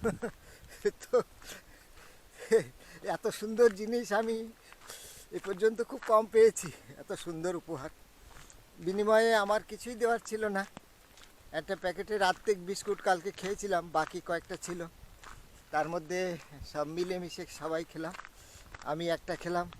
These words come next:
আর বাকিটা ওদের দিলাম, হাসি মুখে খেলো। তো কুকুরটি, ওদের সাথে একটি কুকুর ছিল, সে বেটা আমার উপরে খুব নারাজ,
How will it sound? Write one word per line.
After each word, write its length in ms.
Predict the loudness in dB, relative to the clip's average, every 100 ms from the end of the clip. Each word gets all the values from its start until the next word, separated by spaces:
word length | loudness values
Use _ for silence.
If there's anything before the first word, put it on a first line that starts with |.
| -16 -8
আর 300 | -6 -4 -8 -10 -8
বাকিটা 460 | -6 -8 -6 -6 -6 -14 -16 -16 -18 -20 -10
ওদের 300 | -6 -6 -6
দিলাম, 340 | -4 -4 -4 -12
হাসি 220 | -14 -12 -12
মুখে 280 | -10 -10 -10
খেলো। 300 | -6 -4 -4 -6 -18 -20 -18 -16 -16 -4 0 0 -2 -10 -12 -16 -10
তো 220 | -6 -6 -8 -14 -16 -18 -14
কুকুরটি, 600 | -10 -8 -8 -8 -4 -4 -4 -12 -16 -14 -14 -12
ওদের 160 | -10 -10
সাথে 280 | -6 -6 -6
একটি 160 | -10
কুকুর 320 | -12 -10 -6 -6
ছিল, 240 | -4 -4 -6
সে 220 | -6 0
বেটা 440 | 2 4 2 2 -2
আমার 280 | -4 -4
উপরে 240 | -2 -6 -6
খুব 160 | -6
নারাজ, 420 | -2 0 2 0